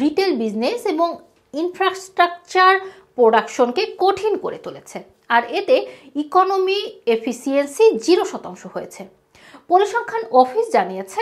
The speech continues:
গত এপ্রিলে যুক্তরাজ্যে বৃষ্টিপাত একশো পঞ্চান্ন শতাংশ বেশি ছিল। এই আর্দ্র হাব-, আবহাওয়ায়, আহ, এই যে উৎপাদন এক দশমিক চার শতাংশ হ্রাস পেয়েছে,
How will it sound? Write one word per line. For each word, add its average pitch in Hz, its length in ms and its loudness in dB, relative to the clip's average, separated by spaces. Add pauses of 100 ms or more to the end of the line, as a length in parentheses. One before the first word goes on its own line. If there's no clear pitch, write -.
গত 320 360 -2
এপ্রিলে 370 560 0
যুক্তরাজ্যে 247 640 0
বৃষ্টিপাত 403 600 -4 (100)
একশো - 420 -8
পঞ্চান্ন 285 440 -2
শতাংশ 381 400 -8
বেশি - 240 -8
ছিল। - 300 -12 (340)
এই 196 160 -4
আর্দ্র 208 460 0
হাব-, 196 260 0
আবহাওয়ায়, 220 640 2 (460)
আহ, 226 200 4
এই 247 140 2
যে 262 160 -4
উৎপাদন 269 760 0
এক 240 220 -2
দশমিক 320 380 -6
চার 247 140 2
শতাংশ - 420 -6
হ্রাস 320 300 4
পেয়েছে, - 400 -12